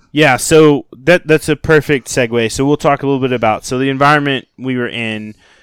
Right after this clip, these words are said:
So my experience hunting antelope has mainly been, uh, in s-, central Wyoming, which is more rolling plains, um,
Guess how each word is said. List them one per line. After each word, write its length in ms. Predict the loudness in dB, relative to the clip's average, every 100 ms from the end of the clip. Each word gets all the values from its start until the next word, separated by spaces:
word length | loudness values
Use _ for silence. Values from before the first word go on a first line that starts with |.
| _
So 400 | -6 -2 -2 -2 -4
my 280 | -2 0
experience 500 | -2 -6 -8 -6 -8
hunting 280 | -12 -12 -10
antelope 440 | -10 -8 -6 -6 -8
has 160 | -14
mainly 280 | -12 -10 -12
been, 440 | -10 -10 -10 -12 -14
uh, 600 | -10 -8 -8 -8 -8 -10
in 200 | -12 -14
s-, 280 | -12 -14 -14 _ _
central 1000 | -12 -10 -10 -10 -8 -8 -8 -10 -12 -16 _ _
Wyoming, 720 | -8 -6 -6 -8 -12 -14 -18
which 580 | -10 -8 -8 -10 -14 -16 _ _ _ _ _ _ _
is 800 | -8 -6 -4 -4 -4 -4 -6 -8
more 260 | -4 -2 -2
rolling 440 | 0 0 -2 -6
plains, 840 | -10 -8 -8 -8 -10 -12 -14 -18 -20 _ _ _ _ _ -12
um, 800 | -8 -6 -6 -6 -6 -8 -10 -16